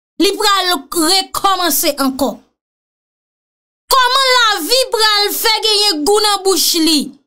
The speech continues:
Son cicatrice qui pa janmè effacer. Aïe. Frères et sœurs bien-aimés,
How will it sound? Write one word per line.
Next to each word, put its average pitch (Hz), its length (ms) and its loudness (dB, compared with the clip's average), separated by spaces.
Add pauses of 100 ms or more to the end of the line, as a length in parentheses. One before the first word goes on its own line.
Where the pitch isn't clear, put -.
(580)
Son - 240 -2
cicatrice 277 840 -2
qui 277 120 -2
pa 254 180 -4
janmè 240 460 0
effacer. - 580 -4 (1200)
Aïe. 175 560 -4 (1900)
Frères - 240 -2
et 254 60 0
sœurs 262 200 0
bien-aimés, 220 680 0